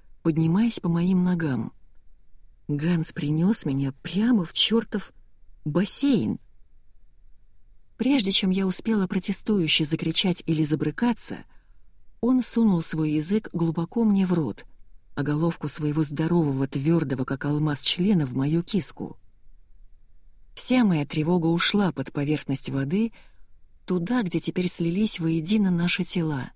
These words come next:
Я могла чувствовать только Ганса. В моем сознании просто больше не оставалось места для беспокойства, страха,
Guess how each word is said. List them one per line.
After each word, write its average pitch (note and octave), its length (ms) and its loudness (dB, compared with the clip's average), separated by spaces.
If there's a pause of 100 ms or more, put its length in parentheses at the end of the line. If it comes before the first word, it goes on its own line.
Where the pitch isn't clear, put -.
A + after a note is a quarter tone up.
(920)
Я C#3+ 160 0
могла D#3 300 0
чувствовать F3+ 560 0 (100)
только A#3 360 -2
Ганса. D#3+ 560 -2 (1000)
В E3 80 -6
моем D#3 300 0
сознании D#3 560 2
просто D3+ 320 -4
больше D#3+ 320 -2
не E3 100 0
оставалось G#3 600 0
места F3+ 320 0
для D#3 120 0
беспокойства, D#3 840 -2
страха, F3+ 680 -4